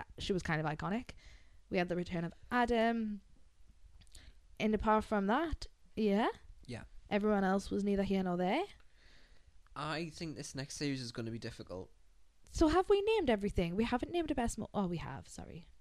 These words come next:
Speaker 2: Yeah.
Speaker 1: Next series is gonna be difficult 'cause I didn't fucking watch it, so take the crown, son. <laughs> What? <laughs>
Speaker 2: I didn't either.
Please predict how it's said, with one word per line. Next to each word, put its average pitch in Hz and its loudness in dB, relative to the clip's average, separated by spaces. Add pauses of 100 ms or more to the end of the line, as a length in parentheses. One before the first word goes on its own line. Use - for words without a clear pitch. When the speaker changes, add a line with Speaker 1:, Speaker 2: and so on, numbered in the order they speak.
(140)
Speaker 2:
Yeah. - -12 (320)
Speaker 1:
Next 277 0
series 254 0
is - -10
gonna 247 0
be 240 0
difficult 233 0
'cause 254 -4
I 269 4
didn't 285 -2
fucking 285 -2
watch 269 2
it, 180 2
so 202 4
take 226 2
the 226 2
crown, 226 6
son. 202 6 (320)
<laughs> - -12
What? 302 8 (240)
<laughs> - 8
Speaker 2:
I 190 12
didn't 143 12
either. 240 8